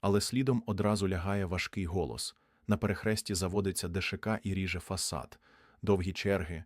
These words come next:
обсипання штукатурки. Шифер кришиться. «Нижче голови», каже Сивий. Вовк б'є по спалаху короткими, не сушить стрічку. Лис знімає двох, що тягнуться через вулицю.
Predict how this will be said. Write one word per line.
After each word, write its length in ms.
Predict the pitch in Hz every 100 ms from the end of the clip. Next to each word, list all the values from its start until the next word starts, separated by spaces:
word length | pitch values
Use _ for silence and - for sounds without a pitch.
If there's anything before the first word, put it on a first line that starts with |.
| _ _ _
обсипання 560 | 110 - - 107 95 92
штукатурки. 800 | - - 95 - 101 90 - - _ _ _
Шифер 420 | - - 110 104 92
кришиться. 640 | - 95 - 85 - 82 - _ _ _
«Нижче 400 | 107 110 107 -
голови», 520 | 92 98 101 92 90 82 _ _ _ _
каже 280 | - 92 90
Сивий. 500 | - - 87 80 82 _ _ _ _ 98
Вовк 460 | 92 107 104 - -
б'є 260 | 95 95
по 120 | - 95
спалаху 500 | - 98 95 - 98
короткими, 600 | 95 92 87 - 78 80 _ _ -
не 140 | 107
сушить 380 | - 113 - 80
стрічку. 580 | - - 85 - 76 78 _ _ -
Лис 540 | 92 95 101 82 - - _ _ -
знімає 480 | 90 98 92 95 90
двох, 420 | 85 87 - - _ _
що 200 | - -
тягнуться 500 | 95 98 85 87 -
через 300 | 82 92 90
вулицю. 480 | 85 82 78 - -